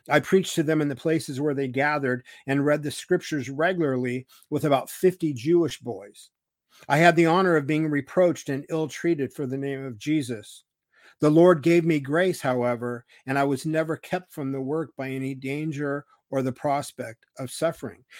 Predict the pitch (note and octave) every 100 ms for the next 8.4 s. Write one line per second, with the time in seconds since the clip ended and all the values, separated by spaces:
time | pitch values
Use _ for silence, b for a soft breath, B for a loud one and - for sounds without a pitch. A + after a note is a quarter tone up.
0 | B D3 - E3 C#3 F3+ D3+ - E3 G3
1 | F#3+ D#3+ D3+ D3+ C#3 - F3 E3+ - C#3
2 | - D3+ - D#3 C#3+ B2 - A#2+ B2+ B2+
3 | B2+ A2+ C3+ D3 B2 A#2+ - - _ _
4 | _ _ _ _ _ _ _ - C#3 C#3
5 | C#3+ B2+ B2+ B2 A#2+ A#2 A#2 A#2+ A2+ A2+
6 | - B2+ A2 G#2 - _ b - A#2+ A#2
7 | B2+ B2+ B2 A#2+ C3 B2+ B2 B2 - A#2
8 | C3+ C#3 A2+